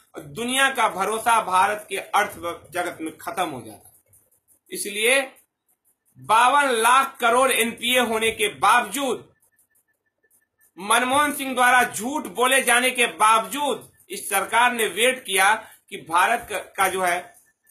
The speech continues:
विदेशी मुद्रा भंडार भर जाए, एफडीआई आ जाए, बैंक मजबूत हो जाए, नोटबंदी के जरिए बैंक को मजबूत किया गया। और उसके बाद संसद में कहा गया कि बत्तीस नहीं, बिरासी परसेंट एनपीआई है।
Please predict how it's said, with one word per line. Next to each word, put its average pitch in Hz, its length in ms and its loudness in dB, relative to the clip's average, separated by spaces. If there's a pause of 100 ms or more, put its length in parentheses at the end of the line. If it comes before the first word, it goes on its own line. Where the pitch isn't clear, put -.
(120)
विदेशी 196 340 -4
मुद्रा 190 300 0
भंडार 175 480 0
भर 185 220 -4
जाए, 190 320 0 (220)
एफडीआई 170 560 -2 (200)
आ 180 140 2
जाए, 180 340 0 (340)
बैंक 196 380 0
मजबूत 190 500 -4
हो 220 120 -2
जाए, 190 300 -2 (160)
नोटबंदी 190 480 -4
के 214 80 -10
जरिए 196 260 -2
बैंक 185 300 -4
को 190 100 -10
मजबूत 208 460 -6
किया 202 200 0
गया। 165 320 -2 (540)
और 185 140 -2
उसके 202 380 -4 (200)
बाद 240 420 4 (200)
संसद 220 480 -4
में 247 280 -4
कहा 240 280 4
गया 190 260 2 (1120)
कि 240 360 -4
बत्तीस 247 420 -2
नहीं, 240 300 -2 (240)
बिरासी 233 580 0
परसेंट 220 400 -4
एनपीआई 185 600 -2
है। 208 420 -4